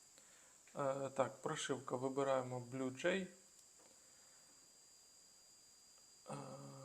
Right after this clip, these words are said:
E S C не міняємо. Версія остання, нуль дев'ятнадцять два. І P W M Frequency двадцять чотири.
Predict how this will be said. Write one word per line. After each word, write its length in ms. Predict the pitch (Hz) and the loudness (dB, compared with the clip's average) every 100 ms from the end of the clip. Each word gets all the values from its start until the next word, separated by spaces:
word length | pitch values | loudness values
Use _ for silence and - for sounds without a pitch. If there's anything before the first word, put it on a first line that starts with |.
| 131 127 127 127 - - - - - - - - - 147 | -12 -12 -14 -16 -20 -20 -20 -20 -20 -20 -20 -20 -10 -4
E 240 | 139 135 | -2 -2
S 60 | 131 | -2
C 540 | - - 127 127 - | -4 -4 -4 -4 -6
не 160 | 139 135 | -6 -4
міняємо. 680 | 147 175 185 175 170 160 - - - - - 139 127 156 147 | -4 0 2 2 2 -2 -8 -20 -20 -20 -12 -10 -10 -4 6
Версія 640 | 131 123 - 139 135 135 - - | 6 6 -4 -6 -6 -8 -16 -10
остання, 640 | 143 - 175 170 160 156 - - - | -8 0 0 0 -4 -8 -12 -20 -14
нуль 160 | 143 | -12
дев'ятнадцять 680 | 135 135 135 139 135 - 131 | -6 -4 -4 -4 -6 -6 -6
два. 260 | 131 135 131 - - - - | -2 -2 -2 -14 -20 -20 -10
І 400 | 180 180 175 147 - - - - - - - - | -4 -2 0 -2 -6 -20 -20 -20 -18 -18 -16 -6
P 120 | 131 | -2
W 20 | |
M 300 | 135 131 127 | 0 0 -2
Frequency 520 | 147 151 - 131 - 127 | -4 -2 -4 -6 -6 -4
двадцять 440 | 135 139 - - | 0 0 0 -8
чотири. 460 | - - - - | -8 -8 -10 -10